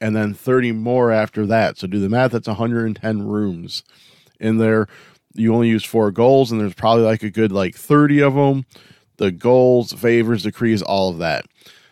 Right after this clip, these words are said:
Also, the iconography and layout works very well. They have the icons on stuff, on the colored pencils, on the board.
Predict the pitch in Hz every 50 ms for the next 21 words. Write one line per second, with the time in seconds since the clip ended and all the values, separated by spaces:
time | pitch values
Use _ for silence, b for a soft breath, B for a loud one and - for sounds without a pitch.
0 | b b _ - 120 147 156 175 165 143 147 127 117 135 139 - 147 131 131 135
1 | 139 139 143 - 139 127 117 107 107 107 113 117 123 - - 123 123 110 101 101
2 | 113 123 123 123 123 117 120 123 123 123 120 110 107 107 104 104 104 98 104 -
3 | - - 101 104 - - 104 107 107 98 101 95 92 - - - 120 120 117 110
4 | - - - 92 95 87 85 - - 92 90 85 80 - 117 117 113 - - 113
5 | 113 101 107 95 87 82 85 98 113 123 131 135 135 139 139 127